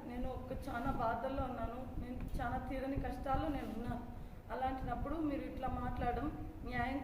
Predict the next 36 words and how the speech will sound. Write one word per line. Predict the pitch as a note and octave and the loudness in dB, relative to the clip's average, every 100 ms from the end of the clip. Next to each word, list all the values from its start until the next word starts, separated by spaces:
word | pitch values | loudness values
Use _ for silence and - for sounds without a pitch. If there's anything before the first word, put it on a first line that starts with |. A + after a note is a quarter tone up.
| B3+ | 2
కాదు" | A#3 A#3+ | 2 2
అని | A#3+ - | 0 -2
చెప్పినా | B3+ - A#3+ | -4 -4 -4
కూడా | A#3+ - - - - - | 0 2 2 0 -6 0
తను | C#4+ C#4 | 0 4
ఒకటికి | C4+ C4+ C4+ - | 2 2 0 -2
పది | C4 C4 B3+ | 0 0 0
సార్లు | - B3+ B3+ C4 | 2 2 2 -2
ఇంటికాడికి | - - B3 - | -4 -4 -4 -4
వచ్చి | - - D4 - - | -6 -2 -2 -2 0
వేధించేవాడు. | A#3+ B3 C4+ C4+ - G3 F#3 - - - - - | 2 4 2 0 0 0 -2 -4 -4 -4 -4 0
ఒకరోజు | B3+ C#4 B3+ B3+ | 0 2 2 2
వీళ్ళ | C4+ D4 C#4 | 0 0 0
వల్ల | C#4+ B3+ B3+ D4 D#4+ - | 0 0 0 -2 -2 -4
నేను | C4 C4+ C#4 | -2 0 0
నా | B3 | 0
భర్త | A#3+ A#3+ - C4 | 0 0 0 -2
గురించి | C4 C4+ D4 C#4 - | -2 -2 -2 -4 -2
బాధపడి, | A#3+ A3+ B3 A#3+ A#3 B3 - - - | 0 2 2 0 0 -4 -6 -8 -2
నాకు | - - | 0 0
ఇలా | C4 B3+ | 0 0
జరిగింది, | A#3+ A#3+ C4 C4+ | 2 2 2 0
వీళ్ళు | C4+ C4 C4+ | 0 0 0
కూడా | C#4 C#4 | -2 -2
ఇలా | B3+ | -2
మోసం | B3 B3 D4+ C#4 C#4 | -2 -2 -2 -2 -4
చేస్తున్నారు | C4+ A#3+ A#3 A3 A#3 - - B3 | -4 -2 0 2 0 -2 -6 -4
అనేసి | B3+ C4 D#4+ | -2 0 -2
బాధతో | - - B3 B3+ - C4+ | 0 2 2 2 2 0
నేను | C4+ C4+ | 0 -2
సూసైడ్ | - - C4+ - | -2 0 0 2
చేసుకున్నాం | C4 A#3+ A#3 A#3 | 0 0 0 0
అనేసి | A3+ A3 A3 | -2 -2 -4
దేవరకొండ | - A#3+ B3 C4 B3+ | 0 0 2 0 -2
మీదకి | B3 B3 C#4 D#4+ | -2 -4 -4 -4
వెళ్ళాను. | A3+ A3 G#3+ | -2 -2 -2